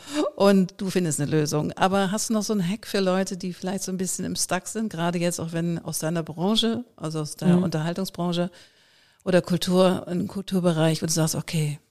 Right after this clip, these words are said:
Speaker 1: Jungs, Mädels, das, macht doch mal sowas oder macht mal was anderes.“ Hast du noch so einen Hack?
Speaker 2: Also mein Hack wäre oder mein,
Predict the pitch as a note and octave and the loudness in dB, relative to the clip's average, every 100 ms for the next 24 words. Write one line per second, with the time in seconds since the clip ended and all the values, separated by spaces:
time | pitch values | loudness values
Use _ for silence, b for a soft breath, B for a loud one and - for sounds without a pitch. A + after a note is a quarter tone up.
0 | _ _ _ _ - G3 G3+ F#3 F3+ F3 | _ _ _ _ -2 0 4 4 6 4
1 | F3+ - - _ _ _ _ _ _ _ | 2 -2 -4 _ _ _ _ _ _ _
2 | _ _ C#3+ C3+ - G3 C#4 A3+ D#3+ D#3+ | _ _ -6 -6 -4 -4 -2 0 0 0
3 | E3+ - E3+ F3 G3+ D#3 B2+ - D#3 - | -2 -2 0 0 0 -2 -4 -6 -12 -14
4 | - - A3+ G#3+ G3 G3 - b b b | -6 -2 -2 0 0 -2 -4 b b b
5 | b b b b - E3 F#3+ F#3 A3 A3 | b b b b 6 8 10 10 10 10
6 | A3 G3 G3+ G3 F3 F3 F3 F3 F3+ | 8 10 10 10 10 10 10 10 8